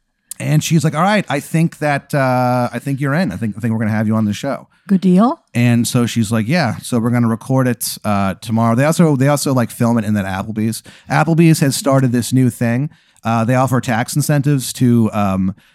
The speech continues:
Speaker 1: uh, T V shows and movies and stuff like that. Um, so there's been a lot of stuff being, like, you've been noticing lately, there's been a lot of T V shows and movies that are, like,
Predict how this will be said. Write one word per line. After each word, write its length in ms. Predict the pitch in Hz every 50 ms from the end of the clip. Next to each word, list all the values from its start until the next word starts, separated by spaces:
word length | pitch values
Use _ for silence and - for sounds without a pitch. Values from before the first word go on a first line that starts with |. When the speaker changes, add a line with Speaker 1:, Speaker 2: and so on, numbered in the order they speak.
| _ _ _ _ _ _ _ -
Speaker 1:
uh, 200 | 95 82 85 85 98 101
T 160 | - 131 127
V 120 | 117 123 127
shows 380 | - - 131 123 123 123 110
and 100 | 117 104
movies 300 | 104 110 113 120 127 110
and 100 | 120 123
stuff 240 | - - 127 123 107
like 160 | 127 127 120
that. 320 | 120 123 123 123 127 - - - _ _ _ _ _ -
Um, 360 | 104 101 101 98 95 95 98 92
so 300 | - - 117 110 104 104
there's 200 | 135 214 233 226
been 100 | 320 285
a 40 |
lot 160 | 247 233 220 214
of 60 | 165
stuff 280 | - 180 160 143 -
being, 260 | - 139 127 123 113 110
like, 220 | 117 110 104 101
you've 160 | 170 214 170 156
been 140 | 208 190
noticing 420 | 160 160 170 180 175 - - 170 156
lately, 240 | 156 151 151 147 139
there's 140 | 139 123 117
been 100 | 147 135
a 40 | 120
lot 160 | 123 131 139
of 60 | 135 -
T 160 | - 143 123
V 160 | 113 131 139
shows 480 | 127 - 147 139 135 135 131 131 113 120
and 100 | 107 107
movies 400 | 123 135 131 123 131 127 131 -
that 120 | 120 110 107
are, 40 |
like, 260 | 107 110 107 98 -